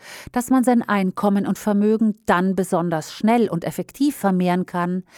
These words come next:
wenn man auf das Vermögen anderer zugreifen kann. Dann würden Sie in Russland eine überaus attraktive Ansammlung von Vermögenswerten,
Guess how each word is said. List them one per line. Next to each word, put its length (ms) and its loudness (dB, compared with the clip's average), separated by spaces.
wenn 240 2
man 220 2
auf 240 0
das 220 -2
Vermögen 600 0
anderer 480 0
zugreifen 640 -4
kann. 360 -10
Dann 180 0
würden 220 4
Sie 100 2
in 120 2
Russland 500 -2
eine 240 0
überaus 520 0
attraktive 760 -4
Ansammlung 720 -2
von 220 -4
Vermögenswerten, 1040 0